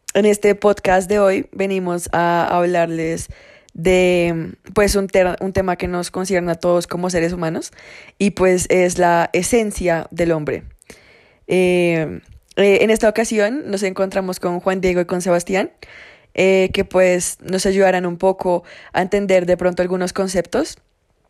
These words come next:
Eh, son dos amigos míos que les gusta también mucho la filosofía. Y, eh, pues, sin lugar a dudas, es-, esperamos que les guste este podcast. Entonces, bueno, eh, para empezar, eh, cuéntenos,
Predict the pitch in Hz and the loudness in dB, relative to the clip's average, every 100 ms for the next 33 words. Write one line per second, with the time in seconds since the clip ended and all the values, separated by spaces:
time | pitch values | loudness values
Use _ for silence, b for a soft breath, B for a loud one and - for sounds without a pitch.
0 | _ - - 185 180 196 190 196 196 190 | _ -6 0 2 2 2 2 2 0 0
1 | 190 190 208 262 190 185 180 180 180 190 | 0 0 -2 -2 -4 -4 -4 -4 -4 -2
2 | 180 175 170 165 175 175 190 180 277 _ | -2 -2 -2 -2 -2 -4 -2 -2 -4 _
3 | B B B B B B - 208 240 262 | B B B B B B -4 0 2 2
4 | 277 - 202 196 196 190 180 - 180 180 | 0 0 2 4 4 2 0 2 2 4
5 | 175 170 196 175 175 170 _ _ - 180 | 2 -2 -4 -6 -8 -12 _ _ -10 -2
6 | 185 180 175 180 196 208 202 - 180 175 | 2 4 4 4 2 0 -2 -6 -6 -4
7 | 175 170 170 - 170 165 165 175 170 170 | -2 -2 -6 -8 -4 -2 -2 -6 -6 -6
8 | 170 165 160 B B B - 170 175 156 | 0 0 0 B B B -4 0 2 0
9 | - - - - _ _ _ - 185 185 | -2 -6 -10 -20 _ _ _ -10 -2 0
10 | 175 156 - - B B B B - 196 | 0 -4 -6 -14 B B B B 0 4
11 | 202 196 214 208 208 214 220 220 226 b | 4 4 4 2 0 0 4 2 0 b
12 | b - 185 185 185 180 180 - 247 233 | b -10 -6 -4 -2 -4 -6 -2 -2 0
13 | 180 165 - - | -4 -4 -8 -12